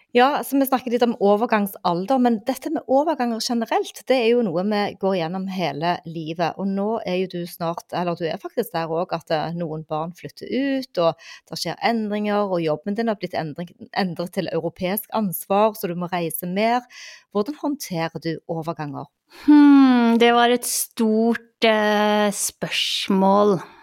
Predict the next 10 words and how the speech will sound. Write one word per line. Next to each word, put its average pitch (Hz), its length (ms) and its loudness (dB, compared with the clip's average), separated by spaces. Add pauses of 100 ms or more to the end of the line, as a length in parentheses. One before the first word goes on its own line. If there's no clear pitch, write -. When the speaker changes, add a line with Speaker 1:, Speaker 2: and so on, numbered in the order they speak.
(760)
Speaker 2:
Mm, 214 520 2 (200)
jeg, 233 460 4
eh, 240 180 4
studerte 202 480 2
en 202 120 2
gang 180 180 2
i 185 60 0
tiden, 185 680 2
eh, 185 380 2
sosialantropologi, 165 1120 0